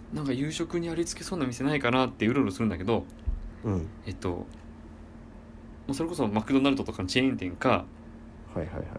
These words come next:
Speaker 1: 逆にやたら格式の高そうなレストランばっかりで。
Speaker 2: あ、なるほど、なるほど。
Speaker 1: ちょうどいい店がないんだよね。
Speaker 2: <laughs> なるほどね。
Speaker 1: で、ちょっと見つけたところは、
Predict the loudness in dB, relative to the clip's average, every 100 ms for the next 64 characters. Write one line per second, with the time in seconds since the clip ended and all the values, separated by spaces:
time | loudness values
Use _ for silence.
0 | -2 0 2 4 6 8 6 4 -2 0
1 | 2 4 4 4 4 4 4 4 2 0
2 | 2 2 2 -4 -6 -14 -16 -16 -16 -16
3 | -16 -16 2 2 6 6 8 6 6 4
4 | 8 10 10 8 4 4 2 4 4 4
5 | 4 4 4 2 -2 -2 -6 -10 -12 -12
6 | -14 -14 -12 -14 -16 -12 -12 -10 -14 -14
7 | 0 0 0 -2 -2 -2 -8 -16 -16 -16
8 | -16 -16 -16 0 0 2 0 0 0 2
9 | 0 0 0 2 2 2